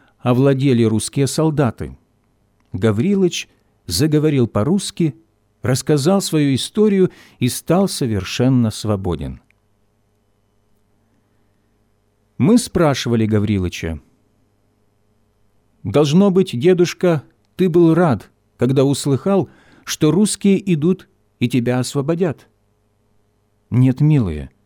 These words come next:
я боялся. Думал, меня накажут за побег. Да и кроме того, я уже свыкся с чеченами.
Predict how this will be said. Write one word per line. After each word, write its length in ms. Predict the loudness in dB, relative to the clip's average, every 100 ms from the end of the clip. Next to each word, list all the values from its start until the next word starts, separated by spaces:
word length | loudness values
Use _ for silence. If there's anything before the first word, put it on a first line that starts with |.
| _ _ _ _ _ _
я 200 | -4 -2
боялся. 640 | -2 -2 -2 -6 -8 -12 -12 _ _ _ _ _ -14 -6
Думал, 440 | 0 2 2 2
меня 280 | 0 0 0
накажут 680 | 0 -2 0 0 0 -4 -8
за 220 | -4 -2
побег. 600 | 0 -2 -2 -4 -4 -10 _ _ _ _ _ _ _ _ -18 -4
Да 120 | 0
и 100 | 2
кроме 320 | 4 4 4
того, 280 | 2 2 2
я 140 | 2
уже 260 | 2 2 -2
свыкся 600 | -4 -4 -2 -2 -2 -4
с 80 | -4
чеченами. 800 | -8 -10 -6 0 0 0 -6 -14